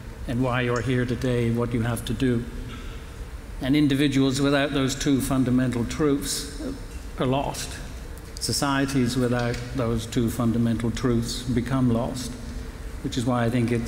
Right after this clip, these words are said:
can be particularly difficult for isolated societies, um, nomadic societies, to come to terms with what they see in the rest of the world,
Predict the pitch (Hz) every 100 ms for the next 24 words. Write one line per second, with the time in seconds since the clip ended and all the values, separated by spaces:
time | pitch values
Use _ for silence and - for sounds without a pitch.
0 | - - 131 131 120 113 113 - - -
1 | - - 180 160 131 120 147 147 123 120
2 | - - - - - - - - - 127
3 | 120 117 117 - 123 - - - 135 135
4 | 127 127 123 123 120 123 120 117 127 120
5 | 120 - - - - 123 110 107 107 107
6 | 107 - - 123 127 135 139 135 - 135
7 | 131 120 120 120 117 110 - - - -
8 | - - - - 131 127 117 143 135 131
9 | 123 117 - - - 151 127 123 120 117
10 | - - - - - 123 120 120 139 123
11 | 120 113 120 - - - 131 120 143 -
12 | 117 104 104